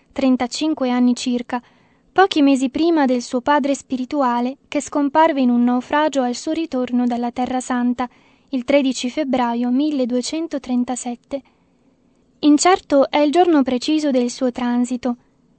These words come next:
Nell'archivio del convento di Sant'Agnese è scritto che ella salì al cielo alla vigilia della festa di San Barnaba,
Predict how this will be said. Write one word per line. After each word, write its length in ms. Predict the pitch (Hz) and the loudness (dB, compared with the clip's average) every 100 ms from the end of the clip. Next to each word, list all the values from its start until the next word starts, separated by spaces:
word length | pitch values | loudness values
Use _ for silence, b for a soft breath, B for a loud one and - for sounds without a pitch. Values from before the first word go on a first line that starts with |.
| _ b b b b b - | _ b b b b b 2
Nell'archivio 760 | 269 269 262 - 294 269 254 | 4 4 2 0 2 2 2
del 180 | 254 247 | 0 -4
convento 480 | - 254 254 294 285 | 0 2 4 2 0
di 120 | 240 | -2
Sant'Agnese 800 | 233 254 247 262 277 330 320 330 _ | -2 -2 0 0 2 0 -2 -4 _
è 100 | 320 | -8
scritto 460 | - 381 381 - 285 | -2 0 0 0 -2
che 160 | 277 | 0
ella 240 | 294 285 262 | 0 2 2
salì 320 | 254 247 254 | 0 0 0
al 140 | 240 | 0
cielo 380 | 240 311 339 349 - | -2 -4 -2 -4 -2
alla 240 | 302 302 | 0 0
vigilia 420 | 302 302 370 349 | 0 2 4 4
della 240 | 269 254 240 | 2 0 -2
festa 420 | - 269 - 269 | -2 -2 -2 -4
di 120 | 247 | -2
San 280 | - 262 262 | -2 0 0
Barnaba, 560 | 240 233 247 240 240 | 0 -2 -2 -2 -4